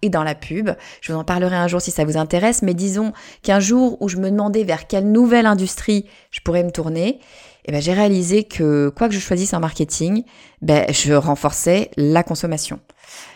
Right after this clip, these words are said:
C'est pas forcément grave, hein, mais disons que ça ne m'apportait pas le sens que je cherchais à trouver dans mon activité.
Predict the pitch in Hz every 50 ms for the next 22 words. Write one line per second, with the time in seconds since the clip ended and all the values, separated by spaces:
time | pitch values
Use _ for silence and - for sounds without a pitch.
0 | _ _ - - - 143 - 185 170 - 147 - - 147 147 151 151 151 160 196
1 | 262 262 190 170 214 262 - - 180 170 160 170 170 160 180 208 240 254 254 -
2 | 175 165 - 180 180 170 165 - - - - 180 165 - - - 202 208 208 -
3 | - - - - - - - 156 151 151 - - - 202 220 247 277 - - -
4 | - 160 151 - - 170 165 - - - 220 233 220 170 - - 165 180 220 202
5 | 170 165 160 160 - - 175 147 - - -